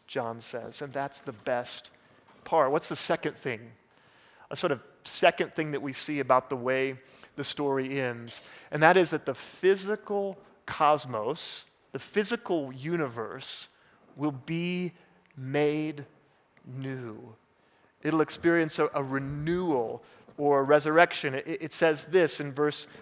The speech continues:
one, the passage we just read, "Then I saw a new," or a renewed, "heaven and a new earth. For the first heaven and the first earth had passed away,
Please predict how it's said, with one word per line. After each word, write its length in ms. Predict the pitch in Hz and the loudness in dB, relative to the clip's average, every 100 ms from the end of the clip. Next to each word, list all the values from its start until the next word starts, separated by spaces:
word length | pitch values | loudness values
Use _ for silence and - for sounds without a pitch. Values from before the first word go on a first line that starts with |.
| - | -12
one, 300 | 143 165 147 | 2 4 4
the 60 | 139 | 4
passage 460 | 143 143 - 156 | 6 6 6 -4
we 100 | 143 | -4
just 300 | 143 151 - | -2 -2 -2
read, 160 | 147 127 - - | 2 0 0 -2
"Then 180 | 160 202 | 6 8
I 140 | 175 | 8
saw 680 | 156 - - 208 208 196 165 | 4 2 2 4 8 10 10
a 100 | 165 | 8
new," 720 | 156 165 170 180 220 180 143 | -2 -2 -4 0 2 4 4
or 200 | 156 151 | 2 4
a 120 | 143 139 - - | 4 2 -6 -8
renewed, 760 | 151 190 185 180 180 214 214 | -2 0 0 0 0 0 0
"heaven 560 | 165 180 175 135 120 120 120 _ _ _ _ _ _ _ _ - | -2 -2 -2 -4 -8 -10 -18 _ _ _ _ _ _ _ _ -14
and 140 | 143 | -8
a 60 | 139 | -6
new 280 | 143 156 143 | -4 -2 0
earth. 280 | 139 120 - - _ _ _ _ _ | 0 -2 -6 -20 _ _ _ _ _
For 100 | 135 | -8
the 80 | 123 | -4
first 340 | 175 165 - | 0 0 2
heaven 320 | 151 127 123 | 2 2 -2
and 80 | 123 | -6
the 60 | 120 | -6
first 360 | - 151 - | -2 -2 -2
earth 240 | 139 127 127 | -4 -4 -4
had 140 | 127 | -6
passed 340 | - 135 - 139 | 2 2 2 -6
away, 460 | 127 127 123 117 | -2 -2 -2 -8